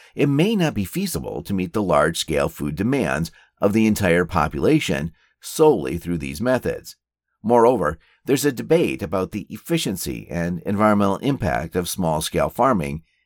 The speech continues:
compared to larger, more technologically advanced operations. Despite these challenges,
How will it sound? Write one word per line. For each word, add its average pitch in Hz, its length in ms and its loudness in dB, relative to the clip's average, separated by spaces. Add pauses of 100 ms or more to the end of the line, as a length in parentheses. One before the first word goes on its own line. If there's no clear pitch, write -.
(100)
compared 120 320 2
to 123 100 4
larger, 87 420 2
more 85 300 -2
technologically 78 800 -8
advanced 76 460 -6
operations. 78 840 -4 (580)
Despite 127 340 2
these 131 180 -4
challenges, 95 520 -2